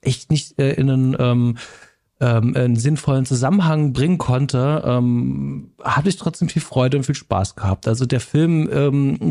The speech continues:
tut alles, um mich bei Laune und bei Stange zu halten. Wenn er mich eben halt mit, ähm, tollen Bildern bewirft, mit, ähm, schönen Einfällen, mit tollen Effekten.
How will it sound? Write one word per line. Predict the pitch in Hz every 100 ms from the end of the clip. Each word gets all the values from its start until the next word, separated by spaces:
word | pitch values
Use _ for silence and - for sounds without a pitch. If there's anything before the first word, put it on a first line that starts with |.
| -
tut | 160 165
alles, | 127 156 151
um | - 147
mich | 147 143 -
bei | 127 127
Laune | 123 113 143
und | 127
bei | 120
Stange | 117 107 107
zu | 113 -
halten. | 87 95 - - - - - - -
Wenn | 135
er |
mich | 139 135
eben | 135 127
halt | 117 120 -
mit, | 120 -
ähm, | 120 117 110 107 110 - -
tollen | - 127 123
Bildern | 135 151 147 131 131 120
bewirft, | 131 113 131 131 - - -
mit, | 123 120 -
ähm, | 113 113 113 113 - -
schönen | - 147 131
Einfällen, | 101 123 143 - - 127 127 127 123 - _ _ _ _ -
mit | 123 117
tollen | 127 117 117
Effekten. | 107 - 180 - - 170 165